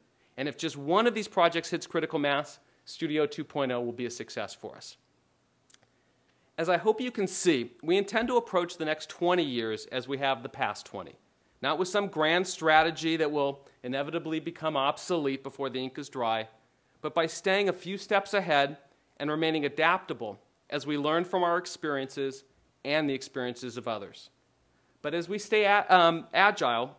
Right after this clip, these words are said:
we steadfastly keep our focus on our core competency of telling great stories.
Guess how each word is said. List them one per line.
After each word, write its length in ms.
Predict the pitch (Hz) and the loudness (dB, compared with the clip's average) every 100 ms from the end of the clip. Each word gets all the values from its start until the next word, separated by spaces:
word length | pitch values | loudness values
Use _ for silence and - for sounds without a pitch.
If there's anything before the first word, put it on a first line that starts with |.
| - | -12
we 100 | 139 | -12
steadfastly 840 | - 175 175 175 185 180 180 185 | -6 0 0 0 0 2 0 -4
keep 320 | 180 196 180 | -4 -10 -4
our 80 | 165 | -4
focus 400 | 165 156 156 - | 0 -2 -2 -4
on 100 | 151 | -2
our 100 | 131 | -2
core 300 | - 170 180 | -4 -2 -2
competency 880 | 180 160 147 147 143 - 143 139 139 _ _ _ | -2 -6 -6 -6 -10 -8 -8 -8 -12 _ _ _
of 140 | - - | -16 -12
telling 420 | - 147 147 147 - | -2 -2 -2 -6 -12
great 300 | - 127 120 | -8 -6 -4
stories. 580 | - - 117 98 62 - | -6 -8 -8 -8 -12 -20